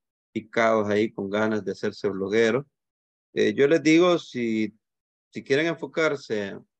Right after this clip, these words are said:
a temas, eh, un poco más corporativos, más como marcas, sí les invitaría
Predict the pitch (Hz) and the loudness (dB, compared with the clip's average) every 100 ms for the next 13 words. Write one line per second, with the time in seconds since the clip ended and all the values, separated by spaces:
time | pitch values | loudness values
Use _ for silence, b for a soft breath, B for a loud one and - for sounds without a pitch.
0 | _ 104 104 98 95 92 117 127 131 123 | _ -10 -8 -6 -8 -6 -2 0 0 0
1 | 117 110 - - - 98 92 92 107 - | 0 -4 -10 -18 -10 -10 -10 -8 -8 -6
2 | 110 117 120 107 - 98 90 - 123 120 | -4 -4 -4 -10 -8 -12 -10 -8 -4 -2
3 | 113 110 107 104 _ _ _ _ _ _ | 0 2 2 -2 _ _ _ _ _ _
4 | _ _ 101 101 101 - 107 101 95 95 | _ _ -4 -2 -2 -6 -6 -4 -4 -2
5 | 107 113 107 - 107 104 104 - - _ | -2 0 -4 -4 -4 -4 -8 -16 -20 _
6 | _ _ _ _ _ _ _ - - 113 | _ _ _ _ _ _ _ -14 -4 0
7 | 110 120 123 113 117 117 107 113 127 | 2 2 0 -2 -2 0 2 4 4